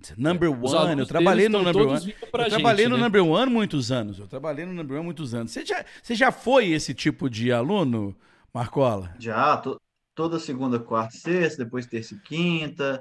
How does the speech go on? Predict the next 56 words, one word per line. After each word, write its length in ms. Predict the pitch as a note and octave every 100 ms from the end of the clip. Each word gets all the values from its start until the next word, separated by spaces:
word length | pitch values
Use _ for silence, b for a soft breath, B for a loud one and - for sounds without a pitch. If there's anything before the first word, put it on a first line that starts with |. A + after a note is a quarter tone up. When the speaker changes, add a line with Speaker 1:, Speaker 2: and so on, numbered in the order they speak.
| -
Speaker 1:
Você 140 | -
fazia 320 | - C3+ A2+ C#3+
segunda, 400 | A#2+ G2 D3+ D3+
quarta 320 | - D3 A#2
e 40 |
sexta? 500 | - - E3+ - -
Era 180 | F2+ G2+
caro, 380 | - D#3 C#3+ C3
hein? 220 | C3 D#3+ _
Porra, 640 | - A2+ A#2+ C3+ D#3 E3 F#3+
seu 160 | - B2+
pai 200 | A#2+ A#2
pagava 380 | G#3 F3 B2+ C#3
uma 100 | -
grana. 200 | - D#3
Speaker 3:
Ah, 560 | E3 F3 F3 E3+ - - -
não, 280 | A3+ C4+ C#4
eu 100 | C4+
não 100 | C4
lembro 240 | A3+ G#3+
qual 200 | E3+ F3
que 80 | F3
era 140 | E3 D#3
o 40 |
dia, 240 | B2+ C#3 C3
não. 160 | D3
Faz 240 | D3 E3 D#3
muito 280 | F3+ G3+
tempo 260 | - C3 B2
que 80 | -
eu 60 | A2
fiz. 460 | - A2+ A#2 -
Eu 80 | A#2
não 220 | A2+ C3
lembro 280 | A#2 A2+ A2
quais 180 | A2 G#2+
eram 140 | G#2 G#2+
os 80 |
dias. 220 | G#2 G2 A2
Speaker 1:
Mas 260 | E3 F3+ -
como 160 | A3
é 60 | C#4+
que 160 | C#4+ G3+
era? 240 | C#3 B2
Aí 180 | C3+ F#3+
você 120 | -
saía 320 | G3+ G3+ F#3+ F#3+
de 120 | -
casa 240 | - F3+
de 100 | C3+
tarde? 360 | - F3+ E3 B2+
Assim, 140 | -
você 140 | - G3
tinha 160 | G#3+
quantos 280 | - G#3+ D3
anos? 440 | B2+ G#2+ G2+ -